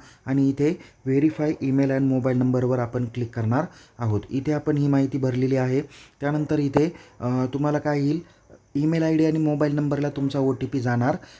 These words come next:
आहे. पुढच्या पंधरा मिनिटाच्या आत तुम्हाला काय करायचे आहे, दोन्ही ओटीपी या ठिकाणी सहा, सहा डिजिटचे तुम्हाला विचारले जातील, ते या ठिकाणी तुम्हाला मेन्शन करायचे आहे. हे ओटीपी टाकल्यानंतर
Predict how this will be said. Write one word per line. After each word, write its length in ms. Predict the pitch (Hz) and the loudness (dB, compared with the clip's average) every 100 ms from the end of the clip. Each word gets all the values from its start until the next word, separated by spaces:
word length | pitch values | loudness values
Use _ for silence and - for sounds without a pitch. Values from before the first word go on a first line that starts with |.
| - | -8
आहे. 200 | 127 117 | -2 -2
पुढच्या 360 | 113 139 143 156 | -2 -4 -2 -4
पंधरा 300 | 147 143 143 | -2 -2 0
मिनिटाच्या 460 | 143 139 143 143 - | 2 0 -2 -2 -2
आत 120 | 135 | -4
तुम्हाला 380 | - 139 135 135 | -4 -2 0 0
काय 200 | 135 131 | -2 -2
करायचे 340 | 131 131 131 | -2 -2 -2
आहे, 260 | 127 135 160 - - - | 0 0 -2 -6 -20 -2
दोन्ही 320 | 135 143 160 - | 2 2 2 -2
ओटीपी 380 | 139 139 135 139 | -4 -2 0 0
या 120 | 139 | 0
ठिकाणी 360 | 135 127 131 | -2 -4 -2
सहा, 260 | 139 143 135 | -2 -2 -4
सहा 180 | 135 135 | -2 -2
डिजिटचे 460 | 127 123 123 143 | 0 -2 -4 -4
तुम्हाला 300 | 131 131 127 | -2 0 0
विचारले 400 | 127 120 127 127 | 0 0 -2 0
जातील, 320 | 131 143 123 127 - - - | 0 0 -2 -4 -6 -20 -4
ते 120 | 151 147 | 0 2
या 100 | 143 | 2
ठिकाणी 360 | 143 127 127 | 0 0 0
तुम्हाला 320 | 123 127 123 | 0 0 0
मेन्शन 420 | 131 127 123 131 123 | 2 2 0 -2 -2
करायचे 520 | 117 113 107 139 185 - - - | 0 0 0 -2 -4 -8 -18 -6
आहे. 240 | 123 117 - | -2 0 0
हे 120 | 139 | 2
ओटीपी 420 | 107 143 147 156 | 4 4 0 -2
टाकल्यानंतर 640 | 160 151 156 151 151 135 | -2 -2 -2 -2 -2 -4